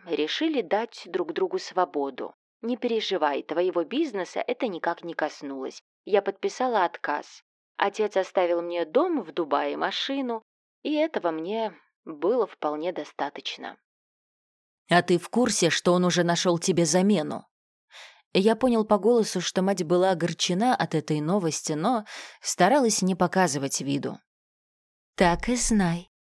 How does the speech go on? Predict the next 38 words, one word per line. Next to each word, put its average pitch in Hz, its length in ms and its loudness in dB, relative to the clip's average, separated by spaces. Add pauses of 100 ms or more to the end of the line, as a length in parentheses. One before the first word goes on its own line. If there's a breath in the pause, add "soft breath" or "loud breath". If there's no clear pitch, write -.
(720)
Я 175 320 2
не 175 160 -2
буду 175 400 2
отпускать 160 640 -2
тебя 160 280 2
в 151 80 -8
гости 165 400 -2
к - 120 -6
отцу», - 480 -2 (540 loud breath)
зазвучал 151 580 0
над 151 220 0
ухом 196 300 2
ревнивый 156 440 2
голос 151 400 2
Илоны. 165 500 0 (340 loud breath)
«А 269 100 4
не 254 160 4
то 247 140 4
твоя 220 280 4
новая 214 380 4
мамочка 233 640 0
может 170 380 0
и 185 60 0
тебя 208 340 0
соблазнить». 151 880 -4 (760 loud breath)
Моей 190 340 6
новой 214 300 4
мамочке 220 540 2
лет 175 260 0
двадцать 180 500 0
с - 100 -4
копейками, 135 760 -6
и - 160 -6
я 160 240 4
очень 156 420 0
надеялся, 151 640 0
что 139 260 -2
она — 165 380 2